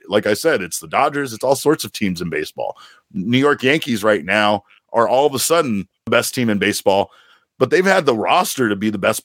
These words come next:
team in baseball for, like, three seasons, and they shit the bed continuously. You know, this has been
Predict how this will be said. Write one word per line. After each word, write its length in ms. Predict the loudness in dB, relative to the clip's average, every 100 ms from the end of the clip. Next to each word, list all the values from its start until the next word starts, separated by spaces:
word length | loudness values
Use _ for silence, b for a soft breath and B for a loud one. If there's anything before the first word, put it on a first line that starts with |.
| -6
team 180 | -2 -2
in 80 |
baseball 400 | 0 -2 2 0
for, 140 | 0 2
like, 180 | 2 2
three 240 | -2 0
seasons, 500 | 0 0 2 0 0
and 140 | 0
they 80 | 0
shit 260 | 0 -2 -2
the 60 |
bed 280 | 0 0 0
continuously. 800 | -6 -6 -4 -2 -2 -4 -6 -6
You 120 | -2
know, 120 | 2 2
this 180 | 0
has 120 | -4 0
been 260 | 0 0